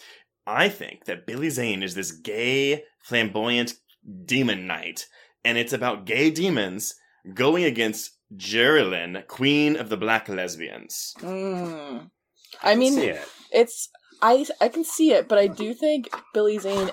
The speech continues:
Speaker 2: and Jada Pinkett Smith, as people and as actors, both have intense bisexual energy, even if they're not bisexual. Although,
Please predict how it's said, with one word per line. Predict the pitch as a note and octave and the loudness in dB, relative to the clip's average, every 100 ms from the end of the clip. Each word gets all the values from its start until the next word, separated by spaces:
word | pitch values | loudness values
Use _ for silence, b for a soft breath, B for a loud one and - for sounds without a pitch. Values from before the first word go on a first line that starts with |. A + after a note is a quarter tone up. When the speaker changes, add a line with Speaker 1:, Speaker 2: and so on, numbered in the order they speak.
| - | -2
Speaker 2:
and | F3 G3+ | 0 0
Jada | G3+ F#3+ F#3+ | 0 -2 -4
Pinkett | G3+ F#3+ F3+ | -10 -10 -6
Smith, | G3+ F#3 - | -4 -4 -4
as | C#4 E4 - | -4 -4 -2
people | D#4 G#3 C#4 - E4+ | 2 6 6 4 -2
and | A3 A#3 | 0 0
as | A#3 | 2
actors, | G#3+ A3 E4+ E3 D3+ D#3+ b b | 2 2 0 -2 -2 -6 b b
both | G#3 G#3+ | 2 4
have | A#3 G#3 G3 - | 6 4 4 0
intense | G3+ G3+ - - C#4 A#3 - | -6 -6 -6 2 2 2 -2
bisexual | - F#3+ F3 F3 E3 F3+ E3+ E3 | -2 -2 -2 -8 -6 -2 0 0
energy, | E3 D#3+ E3 E3 - B B | -2 -2 0 -2 -4 B B
even | A#3 A#3 | 0 2
if | G#3 | 2
they're | G3 | 0
not | F3+ E3+ D#3 | 0 0 0
bisexual. | D#3 D3+ D3 - D3 D#3 - b b b - | -2 -2 -4 -6 -6 -8 -10 b b b -2
Although, | G3 A3 D4 | 2 4 4